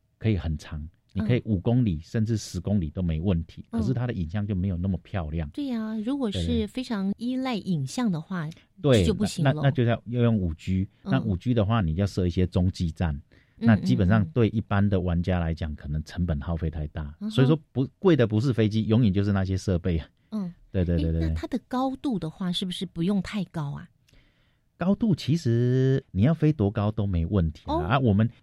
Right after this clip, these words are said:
Speaker 1: 我们的大气层里边三万六千尺到三万八千尺嘛，然后除以三就是公尺嘛，我们讲的是英尺嘛。啊，
Speaker 2: 嗯。
Speaker 1: 这大气层里头，你基本上看你的配的引擎还是用油用电，基本上高度都不一样。啊，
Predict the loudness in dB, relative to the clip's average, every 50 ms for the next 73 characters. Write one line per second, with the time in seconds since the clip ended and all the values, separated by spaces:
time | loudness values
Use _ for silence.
0 | _ -6 -2 0 0 0 0 0 0 0 0 0 0 0 0 0 0 0 0 -2
1 | -2 -2 -2 0 0 0 0 0 0 2 2 4 4 4 4 2 2 2 0 0
2 | 0 -2 -4 -4 -4 -4 -4 -4 -4 -2 -2 -2 -2 -4 -6 -6 -6 -6 -6 -4
3 | -4 -4 -2 -4 -4 -8 -10 -12 -10 -8 -8 -8 -10 -12 -14 -14 -8 -6 -4 -4
4 | -4 -4 -4 -2 -2 -2 -2 -4 -2 -2 -2 -2 -2 -4 -4 -8 -12 _ _ _
5 | _ -4 -2 -2 -2 -4 -6 -10 -12 -12 -10 -12 -12 -14 _ -8 -4 -4 -2 -2
6 | -2 -2 -2 -2 -2 -2 -2 0 0 0 -2 -2 -6 -10 -12 -10 -10 -4 -2 0
7 | 0 0 0 2 0 0 0 0 -2 0 0 -2 0 -2 -2 -2 -4 -6 -8 -12
8 | _ _ _ _ _ 0 0 0 0 -2 _ _ _ _ -4 -2 0 0 0 0
9 | 0 0 0 0 -2 -4 -8 _ _ -20 -20 -20 -20 -20 -10 -2 0 2 4 4
10 | 4 2 2 0 -2 -2 -6 _ _ _ -4 -2 0 0 2 2 2 0 0 -2
11 | -4 -2 -2 -2 -2 -2 -4 -6 -6 -6 -4 -4 -4 -4 -2 0 2 4 4 4
12 | 2 2 0 0 0 0 0 0 0 0 -2 -2 -2 -2 -2 -2 -2 -2 -2 -2
13 | -2 -4 -4 -2 -2 -2 -2 -4 -6 -6 -6 -6 -4 -4 -4 -4